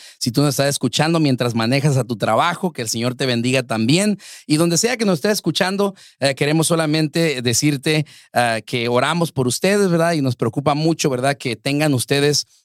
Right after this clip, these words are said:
ah, alimento espiritual, alimento espiritual para su vida, ¿verdad? Y que pueda verdaderamente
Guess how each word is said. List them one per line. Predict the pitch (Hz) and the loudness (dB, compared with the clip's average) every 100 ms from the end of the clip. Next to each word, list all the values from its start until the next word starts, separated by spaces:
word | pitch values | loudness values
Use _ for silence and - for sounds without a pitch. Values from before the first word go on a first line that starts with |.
| _ | _
ah, | 127 127 143 | -2 0 2
alimento | 151 180 196 | 2 2 0
espiritual, | - 196 160 208 220 131 | -2 0 2 0 0 0
alimento | 131 139 160 | 0 0 0
espiritual | 147 135 151 156 | -2 -2 -2 0
para | 156 143 | 0 0
su | 139 | 0
vida, | 156 190 190 | 0 2 2
¿verdad? | 165 160 | 2 0
Y | 165 | -2
que | 127 110 | -4 -4
pueda | 131 143 | 0 2
verdaderamente | 135 123 127 139 139 131 147 | 2 2 2 2 0 0 0